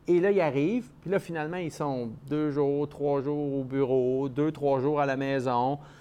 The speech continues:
L'intégration dans l'emploi est plus difficile. Puis même si on pense qu'ils sont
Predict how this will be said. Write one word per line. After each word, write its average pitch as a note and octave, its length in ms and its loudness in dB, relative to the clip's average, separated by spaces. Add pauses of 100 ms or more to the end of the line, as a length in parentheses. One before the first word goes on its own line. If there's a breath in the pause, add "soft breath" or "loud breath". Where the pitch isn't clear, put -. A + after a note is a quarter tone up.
(120)
L'intégration E3 1000 2
dans C#3 160 0
l'emploi C3+ 540 -2 (100)
est B2+ 80 -6
plus D#3+ 240 -8
difficile. C#3+ 800 -8
Puis D3+ 100 -8
même G#3 200 -4
si A3+ 100 -8
on F3+ 80 -2
pense F3 260 -4
qu'ils - 100 -18
sont C#3+ 220 -6